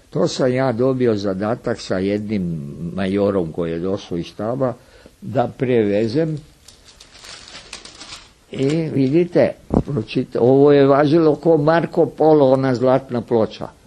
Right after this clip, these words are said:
Objava, objava drugu Renduli Zlatku, o-, odobrava se kretanje u operativnim područjima, naređuje se svim partizanskim jedinicama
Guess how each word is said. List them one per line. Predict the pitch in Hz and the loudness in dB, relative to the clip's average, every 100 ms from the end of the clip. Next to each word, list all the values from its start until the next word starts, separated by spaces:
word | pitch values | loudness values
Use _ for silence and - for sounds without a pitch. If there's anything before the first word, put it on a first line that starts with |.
| _ | _
Objava, | 127 190 208 180 160 127 107 - - 113 - - | 2 4 4 4 4 4 4 2 -8 -18 -20 -4
objava | 120 165 185 185 170 156 120 | 0 2 2 4 4 4 4
drugu | 120 139 180 175 156 131 | 2 4 4 4 4 4
Renduli | 147 165 143 123 117 | 4 4 2 4 4
Zlatku, | 98 127 156 196 - 180 180 127 - _ _ _ _ _ _ | 4 2 4 2 0 2 2 0 -8 _ _ _ _ _ _
o-, | 135 131 - 143 | 4 6 6 4
odobrava | 147 143 143 127 143 170 175 156 | 4 2 4 4 4 4 4 2
se | - 156 131 - _ | 2 2 2 -4 _
kretanje | 139 151 175 180 180 170 160 160 156 151 - _ _ _ _ - - - 92 - 127 127 123 | 4 4 4 2 2 4 4 4 4 0 -8 _ _ _ _ -20 -12 -10 -10 -10 -2 0 4
u | 135 | 6
operativnim | 135 147 151 139 - 143 127 123 | 4 4 4 2 2 2 2 0
područjima, | - 151 156 156 - 165 143 | 4 4 6 2 4 2 4
naređuje | 135 135 127 151 156 147 151 135 | 4 4 4 4 4 4 4 4
se | - 127 | 2 0
svim | - 143 160 147 | 0 0 2 2
partizanskim | - 135 - 117 117 143 143 - 139 127 | 0 0 0 0 4 2 0 -2 -2 2
jedinicama | 117 127 139 139 - 135 131 127 | 4 4 2 0 0 0 2 0